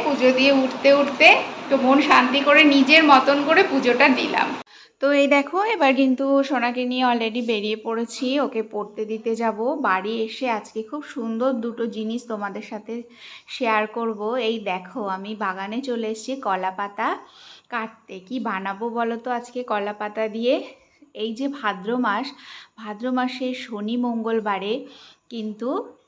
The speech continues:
পাতা পোড়া, মানে তাল পাতা, তালের একটা, উম, পিঠা টাইপের হয়, সেটা পাতা, কলা পাতা দিয়ে করতে হয়।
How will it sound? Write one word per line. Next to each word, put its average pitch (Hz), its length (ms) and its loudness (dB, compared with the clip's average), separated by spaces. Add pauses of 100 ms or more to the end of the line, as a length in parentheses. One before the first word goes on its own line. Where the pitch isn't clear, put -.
পাতা 202 400 -6
পোড়া, 233 420 -2 (320)
মানে 196 200 -10 (100)
তাল 208 300 -2
পাতা, 233 440 -4 (560)
তালের 233 500 0 (440)
একটা, 202 340 -6 (300)
উম, 202 240 -10
পিঠা 226 360 -6
টাইপের 226 420 -4
হয়, 202 360 -4
সেটা 220 300 -8
পাতা, 208 460 -4 (500)
কলা 214 280 -2
পাতা 233 320 -6
দিয়ে 214 220 -6
করতে 196 420 -12
হয়। 214 340 -4